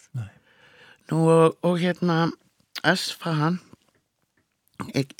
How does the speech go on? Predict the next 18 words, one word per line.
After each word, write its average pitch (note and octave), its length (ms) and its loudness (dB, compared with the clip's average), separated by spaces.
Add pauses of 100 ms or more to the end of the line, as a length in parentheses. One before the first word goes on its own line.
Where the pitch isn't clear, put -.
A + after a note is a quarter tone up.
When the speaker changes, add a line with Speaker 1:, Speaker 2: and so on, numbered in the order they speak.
(100)
Speaker 2:
gríðarlega D3+ 520 -2
falleg C#3 480 -4
borg - 280 -6
sem C#3+ 140 -8
stendur C#3+ 400 -4
við C#3 160 -2 (920)
lífsgjafarfljótir, - 1300 -4 (160)
Speaker 1:
Einmitt. C3+ 320 -6
Speaker 2:
ekki C#3+ 200 -8
langt C#3+ 220 -4
frá C#3 260 -8
Sakrósfjöllum C3 840 -10
eða B2 160 0
Sakrósfjallgarði. - 1080 -10 (800)
Og - 160 -12
hann D#3+ 120 0
er C#3+ 80 4
rosalegur. C#3 640 -4